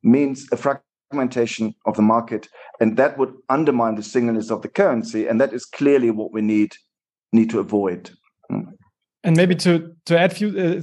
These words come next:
Speaker 2: two sentences to what Us-, Usman said, I think it's, it's really important that around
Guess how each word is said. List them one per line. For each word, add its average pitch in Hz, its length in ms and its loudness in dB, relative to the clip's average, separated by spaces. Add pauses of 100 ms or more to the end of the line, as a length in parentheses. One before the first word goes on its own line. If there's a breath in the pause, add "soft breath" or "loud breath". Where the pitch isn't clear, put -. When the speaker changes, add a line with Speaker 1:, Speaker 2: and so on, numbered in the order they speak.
(100)
Speaker 2:
two 185 100 -2
sentences 180 520 0
to 170 80 -6
what 170 200 0
Us-, 165 220 -6
Usman 160 320 -4
said, 180 220 0
I 156 80 -2
think 175 360 -4
it's, 151 140 -12
it's 147 220 -12
really 196 160 2
important 170 420 2
that 151 160 0
around 151 380 0